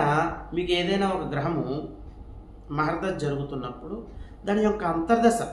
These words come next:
మీకు యోగిస్తుందా లేదా అనేది ఎలా తెలుసుకోవాలంటే, ఇబ్బంది పెడుతోంది అని మీకు ఎలాగ క్లారిటీ అంటే, ఈ జరుగుతున్న మహర్దశ గ్రహం ఎక్కడైతే ఉందో అక్కడి నుంచి, అక్కడి నుంచి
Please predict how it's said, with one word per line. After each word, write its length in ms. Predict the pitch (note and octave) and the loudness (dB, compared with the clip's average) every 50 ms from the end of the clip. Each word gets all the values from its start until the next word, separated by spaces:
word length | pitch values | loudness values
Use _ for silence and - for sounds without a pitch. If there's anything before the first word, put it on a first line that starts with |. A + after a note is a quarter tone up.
| - - - D3+ | -10 -10 -4 0
మీకు 160 | E3 E3 E3+ E3 D#3 D3+ | 0 0 0 2 2 2
యోగిస్తుందా 480 | D#3+ E3 E3 F#3+ F3 - - F#3+ F#3+ F#3 E3+ | 2 2 2 0 -2 -4 -4 -4 -2 2 2
లేదా 140 | D#3+ D#3 D#3 D#3+ | 4 4 4 2
అనేది 160 | D#3 C#3 - | 0 0 -2
ఎలా 100 | - C3+ C3 - | -2 -2 -2 -4
తెలుసుకోవాలంటే, 560 | C3+ C3 - - C3 B2+ A#2+ B2 B2 - - F#3 - D3+ | -4 -6 -6 -8 -8 -8 -8 -8 -8 -8 -8 -4 0 0
ఇబ్బంది 300 | D3+ D3 D3 A#3 A#3+ B3+ A#3 A#3 | 2 6 8 8 8 8 8 8
పెడుతోంది 520 | A3+ G3+ - - E3+ D#3+ D3 C#3 D3 E3 D#3+ D#3 - - - - - - | 8 6 6 4 2 2 2 2 2 2 0 0 -2 -6 -14 -14 -10 -6
అని 100 | C#3+ D3 D3+ D#3+ | -2 0 0 0
మీకు 140 | D#3 D#3 C3+ C3 | 0 0 0 0
ఎలాగ 180 | C#3 D3 D3 D#3 D3+ D3+ D3 | 0 0 0 0 -2 -2 -2
క్లారిటీ 380 | C#3+ C#3 C3+ C3+ C3 - D3 C#3+ C3+ C3 | 0 0 0 0 0 -2 -2 -2 -2 -2
అంటే, 220 | B2 B2 - F#3 A3+ A3+ - - - - - - - - - - - - - - - - - - - - - - - - F3+ | -4 -4 -4 -4 -4 -4 -6 -10 -14 -14 -14 -16 -16 -18 -18 -18 -18 -16 -16 -16 -16 -16 -16 -16 -16 -16 -16 -14 -8 -6 -2
ఈ 40 | G3 G3+ F3 - - | -2 -2 -2 0 2
జరుగుతున్న 540 | F3 F#3+ A3 A#3 B3 - - F4 B3 A#3+ A#3 A3 F#3 F3 | 4 4 4 4 2 0 0 -2 0 2 2 2 2 2
మహర్దశ 480 | E3 - F#3 G3 F3 F3 G3 G3 F#3+ G3 G3 - - - | 0 0 0 0 0 0 -2 -2 -2 -2 -4 -6 -4 -4
గ్రహం 280 | C#3 C#3 F3 F#3+ E3+ C3 - - - - - - - - - - - C3+ B2+ | -4 -2 0 0 0 0 -2 -4 -8 -10 -12 -14 -16 -16 -16 -14 -10 -10 -10
ఎక్కడైతే 420 | - - D#3+ D#3+ E3 E3 E3 E3 D3 C3+ | -8 -2 2 2 4 4 4 4 2 2
ఉందో 320 | C3 B2 A#2+ A#2 B2 B2 B2+ B2 B2 - - - - - - - - - D3+ D#3 | 2 0 -2 -2 -2 -2 -2 -2 -4 -6 -10 -16 -18 -18 -18 -12 -6 -6 -6 -6
అక్కడి 340 | - - - - A#3 A#3 A3+ A3+ | -6 -6 0 4 4 6 6 6
నుంచి, 340 | A#3 A#3 A#3 - B3 A#3 - - - - - - - - - - - - - - - - - - - - - - - - - - - - - - - - - - - - - C3+ | 6 6 4 4 4 4 2 2 -2 -8 -12 -16 -18 -18 -16 -16 -14 -14 -14 -14 -12 -14 -12 -12 -12 -12 -14 -14 -18 -18 -18 -18 -18 -18 -18 -18 -18 -20 -20 -20 -18 -14 -12 -12
అక్కడి 260 | C3+ - - E3 E3 E3 E3+ | -10 -6 -2 0 2 2 2
నుంచి 280 | F3+ - - A3 E3 | 0 0 -2 -2 0